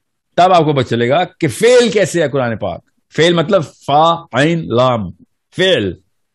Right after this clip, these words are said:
अमल, अ, वर्ब। किस तरीके से अपने शोहर को बचा रही है, कुरान पाक के नुस्खे सीने से लगा रही है और कह रही है, "तूने अभी, तू नजस है, तू नजस है, हाथ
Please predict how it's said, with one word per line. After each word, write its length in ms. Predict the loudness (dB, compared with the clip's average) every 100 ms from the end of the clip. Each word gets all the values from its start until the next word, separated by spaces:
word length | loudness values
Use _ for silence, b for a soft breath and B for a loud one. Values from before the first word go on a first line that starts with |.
| _ _ _ _ _
अमल, 340 | -2 0 -2 -6 _ _ _ _ _ _ _ _ -6
अ, 80 | -2
वर्ब। 540 | -2 -2 0 0 0 -4 -12 -20 -20 -20 -20 -20 _ _ _ _ _ -20 _
किस 180 | -4 -2
तरीके 240 | -2 0 0
से 120 | 0
अपने 240 | -2 -2
शोहर 220 | 0 0
को 100 | 0
बचा 280 | -2 0 0
रही 120 | 0
है, 100 | 0
कुरान 240 | -2 -2 -2
पाक 260 | 0 0
के 60 | 0
नुस्खे 300 | -4 -2 -4 -4 -8
सीने 240 | -4 -2
से 100 | -2
लगा 240 | 0 2
रही 140 | 2 0
है 120 | -2
और 160 | -4 -2
कह 80 | -2
रही 100 | -2
है, 60 |
"तूने 240 | -4 -4 -2
अभी, 240 | -2 -4
तू 360 | -10 _ -4 0
नजस 600 | 0 2 2 2 0 0
है, 200 | -2 -2 _ -4
तू 60 |
नजस 340 | 0 2 0 0
है, 60 |
हाथ 180 | 0 0